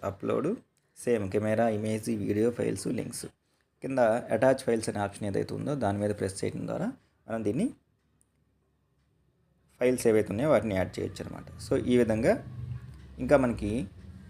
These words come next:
సబ్మిట్ చేయలేదు కాబట్టి మన యొక్క ఇంప్రూవ్‌మెంట్ ఏదైతే ఉందో, సబ్మిట్ ఇంప్రూవ్‌మెంట్ ఏదైతే ఉందో అది మనకి ఇంకా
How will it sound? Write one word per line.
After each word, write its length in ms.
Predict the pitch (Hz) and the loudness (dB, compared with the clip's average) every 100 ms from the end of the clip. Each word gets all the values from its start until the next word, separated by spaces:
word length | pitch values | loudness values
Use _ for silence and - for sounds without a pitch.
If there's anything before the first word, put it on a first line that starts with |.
| - - - - - - - - - - - - - - - - - - - - - - - | -20 -20 -20 -20 -20 -20 -20 -20 -20 -20 -20 -20 -20 -20 -20 -20 -20 -20 -20 -20 -20 -20 -10
సబ్మిట్ 380 | - 107 139 139 | -6 -2 0 2
చేయలేదు 320 | 127 131 139 | 4 6 6
కాబట్టి 380 | 131 113 107 117 | 6 4 4 2
మన 140 | 110 104 | 0 0
యొక్క 180 | 95 95 110 156 - - - | 0 2 2 0 -10 -14 -8
ఇంప్రూవ్‌మెంట్ 440 | 117 135 127 113 | 0 2 4 2
ఏదైతే 280 | 104 104 98 | 4 4 2
ఉందో, 220 | 98 110 175 | -2 -2 -4
సబ్మిట్ 420 | 175 107 117 120 | -2 -2 -2 -2
ఇంప్రూవ్‌మెంట్ 420 | 107 101 107 104 98 | -2 -2 -2 -2 0
ఏదైతే 300 | 98 95 - | 0 -2 -6
ఉందో 220 | 98 117 135 | -6 -4 -2
అది 120 | 101 | -4
మనకి 220 | 95 95 | -4 -6
ఇంకా 200 | 98 | -4